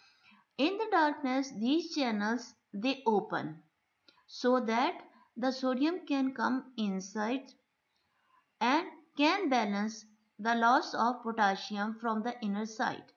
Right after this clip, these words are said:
inner segment. But in the light,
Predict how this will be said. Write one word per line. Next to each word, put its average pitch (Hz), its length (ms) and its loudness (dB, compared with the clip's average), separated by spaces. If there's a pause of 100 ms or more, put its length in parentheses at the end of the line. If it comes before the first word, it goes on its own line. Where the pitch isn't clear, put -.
(840)
inner 208 280 -4
segment. 156 560 -6 (1300)
But 269 400 2 (180)
in 302 160 2
the 427 140 2
light, 208 400 2